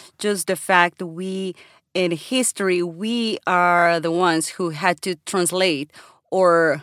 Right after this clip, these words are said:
<laughs> you know, do the dubbing for years. We're talking about more than fifty, sixty, seventy years in the history of entertainment because we had to, to put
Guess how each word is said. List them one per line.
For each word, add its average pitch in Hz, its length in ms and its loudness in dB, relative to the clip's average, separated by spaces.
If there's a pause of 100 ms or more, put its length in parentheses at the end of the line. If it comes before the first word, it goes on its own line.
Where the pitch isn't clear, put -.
(100)
<laughs> - 80 -20
you 196 140 4
know, 175 220 4 (120)
do 180 140 -2
the 170 220 -2
dubbing 165 560 4
for 165 500 0
years. 196 800 0 (400)
We're 320 140 2
talking 311 380 4
about 185 500 2
more 180 280 -2
than 170 220 -2
fifty, 180 580 -6
sixty, 170 500 -10
seventy 151 600 -6
years 127 720 -10 (320)
in 165 200 0
the 156 80 -4
history 165 680 -4
of 165 280 -4
entertainment 151 840 -8 (320)
because 180 460 -4 (120)
we 226 580 -6
had 180 340 -6 (140)
to, 156 320 -8 (480)
to 196 100 -10
put 190 320 -4